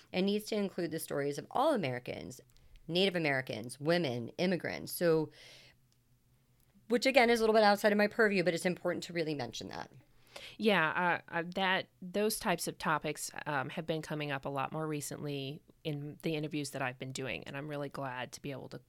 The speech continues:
Speaker 2: cover those types of things.
Speaker 1: Absolutely.
Speaker 2: It's very important.
Speaker 1: And what you're doing is instrumental because the more we talk about these things, the more people are gonna hear about them, the more the discussion's going to be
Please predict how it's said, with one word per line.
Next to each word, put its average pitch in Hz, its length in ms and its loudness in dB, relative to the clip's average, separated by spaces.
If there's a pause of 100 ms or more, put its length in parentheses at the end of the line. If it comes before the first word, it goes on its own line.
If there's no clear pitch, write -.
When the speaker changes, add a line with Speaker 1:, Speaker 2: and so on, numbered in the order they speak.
(100)
Speaker 2:
cover - 280 -8
those - 260 -12
types - 260 -10
of - 80 -10
things. - 240 -10
Speaker 1:
Absolutely. 160 640 0
Speaker 2:
It's 135 80 2
very 135 160 2
important. - 480 -6
Speaker 1:
And 180 100 2
what 190 160 6
you're 196 200 2
doing 165 300 0
is 143 120 -2
instrumental 151 640 -4
because 143 380 -6
the 151 100 -4
more 151 560 -2
we 139 400 -8 (440)
talk 131 240 -2
about 190 220 -2
these 190 220 -6
things, 175 420 -4
the 170 60 -8
more 139 160 -4
people 143 280 -12
are 131 80 -6
gonna 139 140 -8
hear 175 300 -4
about 165 340 -2
them, 147 240 -4
the 143 80 -2
more 147 400 0
the 139 140 -4
discussion's 139 680 -6
going 135 200 -10
to 131 160 -12
be 135 160 -10